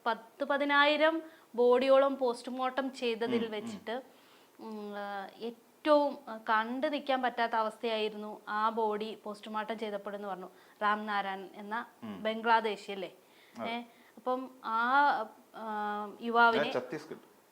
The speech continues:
Speaker 1: ആ, ആ, ബംഗ്ലാദേശിയാണോ എന്ന് ചോദിച്ചിട്ടാണ്
Speaker 2: അതെ,
Speaker 1: തോന്നുന്നത്
Speaker 2: അതെ.
Speaker 1: അല്ലേ? അങ്ങനെ വന്നിട്ടാണ് ആക്രമണം നടത്തിയത്. അതായത്, ആ,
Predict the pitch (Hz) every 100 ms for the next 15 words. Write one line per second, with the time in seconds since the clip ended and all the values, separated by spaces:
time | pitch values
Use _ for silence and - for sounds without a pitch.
0 | - 220 190 _ _ _ - 226 226 240
1 | 247 277 294 330 330 359 320 311 302 269
2 | 240 247 233 226 202 196 190 208 190 220
3 | 262 311 285 269 277 277 269 320 254 254
4 | 262 262 240 233 247 233 285 311 - -
5 | 233 240 240 247 302 311 226